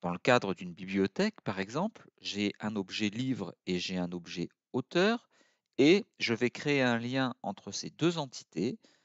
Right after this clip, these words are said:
en disant qu'un livre est écrit par un auteur. Et alors l'idéal, c'est d'avoir un verbe qui puisse se lire dans les deux sens.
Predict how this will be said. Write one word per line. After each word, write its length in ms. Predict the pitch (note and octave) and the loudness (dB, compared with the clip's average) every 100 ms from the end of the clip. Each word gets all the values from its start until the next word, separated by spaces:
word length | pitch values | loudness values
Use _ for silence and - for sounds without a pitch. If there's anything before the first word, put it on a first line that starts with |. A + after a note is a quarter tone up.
| _ _ - | _ _ 2
en 240 | A#2 A#2 | 4 2
disant 540 | - G2+ F#2+ F#2 G2 F#2 - | 0 -10 -6 -2 -2 -4 -2
qu'un 240 | G#2 G2 - - | 0 0 -4 -10
livre 420 | F#2 G#2+ E3 G#3+ - _ _ _ _ _ _ _ - | -6 -6 -4 -6 -8 _ _ _ _ _ _ _ 2
est 220 | B2+ - | 2 2
écrit 440 | B2 - C3 A2+ - | -2 -2 -8 -10 -6
par 220 | F2+ E2+ | -4 -4
un 100 | E2+ | -4
auteur. 580 | E2+ E2 A#2 E3+ C4 - _ _ _ _ _ _ _ | -8 -2 2 4 2 -4 _ _ _ _ _ _ _
Et 100 | F2 | 0
alors 160 | E2+ F#2 | 0 0
l'idéal, 500 | - C3 B2+ C#3 C3+ | 0 4 6 6 2
c'est 160 | - | 2
d'avoir 400 | - F#2+ G#2+ - _ | 2 4 0 -2 _
un 200 | - G2+ F#2+ | -8 -6 -6
verbe 460 | F#2+ C3 F3 F3+ F3+ - | 0 2 2 0 -6 -8
qui 120 | - _ _ | -20 _ _
puisse 260 | - D#3 - | -8 -4 -2
se 120 | A2 | -2
lire 240 | A#2+ D#3+ | 0 0
dans 120 | A#2 A#2 | 0 -2
les 120 | A2 | -4
deux 220 | - C3+ | 0 0
sens. 500 | - G#2+ A2+ - - | 0 -4 -6 -8 -12